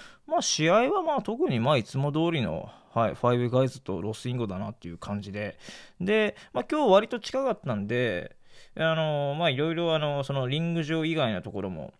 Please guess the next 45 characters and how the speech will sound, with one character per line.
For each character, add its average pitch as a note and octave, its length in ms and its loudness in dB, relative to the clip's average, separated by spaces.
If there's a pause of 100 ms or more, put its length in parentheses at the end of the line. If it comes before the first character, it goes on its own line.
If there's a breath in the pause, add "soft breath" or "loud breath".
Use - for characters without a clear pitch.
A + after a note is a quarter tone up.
(140)
え G#2 140 -6
ー、 - 20 -6
一 A2 180 -8
通 A#2 140 -4
り A2 100 -4
こ G#2 280 -2
う、 G#2+ 60 -2
い - 20 -4
ろ A#2+ 100 0
い - 40 0
ろ A2+ 60 -2
見 A#2+ 120 -4
て G#2 80 -4
っ - 20 -6
た - 140 -10
ん D#2 60 -6
で - 40 -14
す - 60 -16
け C#2 80 -12
ど B1+ 80 -10
も、 F#2+ 420 -4 (220)
ま - 80 2
あ、 - 20 2
僕 F#3+ 180 -2
も C4 120 2
い B3 40 0
ろ B3+ 120 4
い - 20 0
ろ B3 120 0
ね、 G3+ 140 4
こ - 120 -2
う、 C3 60 0
地 D3 120 0
方 E3+ 160 2
と B2 80 -4
か、 - 320 -8
い B2 80 -6
ろ C3+ 80 2
ん C#3+ 60 0
な C3+ 80 -2
会 C#3 180 4
場 C3+ 140 4
行 B2+ 80 -2
っ - 20 -20
て、 B2+ 640 2